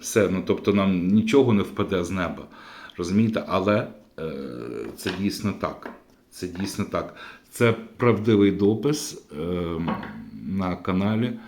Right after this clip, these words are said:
Артема Дмитрука. Тобто так воно і є, але тільки вони, е, упустили, що, що,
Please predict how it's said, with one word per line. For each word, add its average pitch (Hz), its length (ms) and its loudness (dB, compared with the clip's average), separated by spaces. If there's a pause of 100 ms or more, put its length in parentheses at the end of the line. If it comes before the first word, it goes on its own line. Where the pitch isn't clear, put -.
(160)
Артема 87 460 -2
Дмитрука. 82 500 -6 (300)
Тобто 123 260 2
так 127 240 4
воно 113 200 6
і 110 60 6
є, 131 260 4
але 104 220 2
тільки 110 360 -2
вони, 101 280 2 (440)
е, 95 120 0
упустили, 101 760 0
що, 95 440 0 (1160)
що, 131 540 6